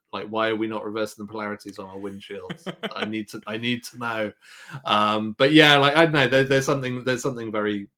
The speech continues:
Speaker 1: cool about, about the, the whole kind of situation that, that is, like, really fascinating. And, and again, I really like, and I'm,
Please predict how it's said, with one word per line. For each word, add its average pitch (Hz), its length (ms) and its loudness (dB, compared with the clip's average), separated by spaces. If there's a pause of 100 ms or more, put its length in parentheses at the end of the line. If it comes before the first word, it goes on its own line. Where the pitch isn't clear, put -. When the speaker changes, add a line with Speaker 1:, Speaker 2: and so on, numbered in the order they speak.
Speaker 1:
cool 104 300 -6
about, 98 380 -10
about 101 340 -8
the, 101 140 -8 (100)
the 107 100 -6
whole 104 260 -4
kind 101 220 -12
of 98 100 -14
situation 98 800 -12
that, 98 220 -16
that 101 120 -8
is, 104 260 -10
like, 95 200 -14
really 98 480 -8 (460)
fascinating. 107 760 -4
And, 151 120 2
and 170 140 4
again, 175 260 6
I 147 120 2
really 156 360 6
like, 143 300 0 (840)
and 147 120 -4
I'm, 175 360 0